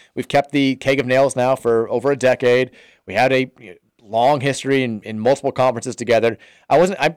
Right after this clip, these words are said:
I'm never rooting for Cincinnati to begin with, and now I'm, I'm rooting against them even more. But I do want to kinda see him fail because you get the sense that he just thought that the problems that, that occurred at Louisville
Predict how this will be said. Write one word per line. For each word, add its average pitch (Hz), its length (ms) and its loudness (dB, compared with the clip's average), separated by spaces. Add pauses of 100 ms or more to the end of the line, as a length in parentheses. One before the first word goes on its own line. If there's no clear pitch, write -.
(160)
I'm 143 140 0
never 202 180 4
rooting 156 300 2
for 135 80 -6
Cincinnati 135 520 -2
to - 200 -14
begin 117 320 -2
with, - 200 -16
and 104 100 -12
now 127 180 2
I'm, 123 220 -4
I'm 113 140 -8
rooting 120 180 -4
against 110 140 -6
them 110 80 -6
even 104 140 -6
more. 110 140 -2
But 113 100 -2
I 117 80 0
do 147 180 0
want 143 220 0
to - 60 -18
kinda 127 200 -2
see 123 160 -8
him 110 160 -6
fail 131 240 2
because 123 320 -2 (520)
you 151 120 -6
get 214 200 -4
the 196 80 -2
sense 170 240 0
that 147 100 -6
he 196 220 -4
just 170 240 -2
thought 131 220 4
that - 80 -16
the - 60 -4
problems 170 580 0
that, 135 260 -2
that 120 100 -2
occurred 127 380 2
at 107 80 -10
Louisville 101 440 -8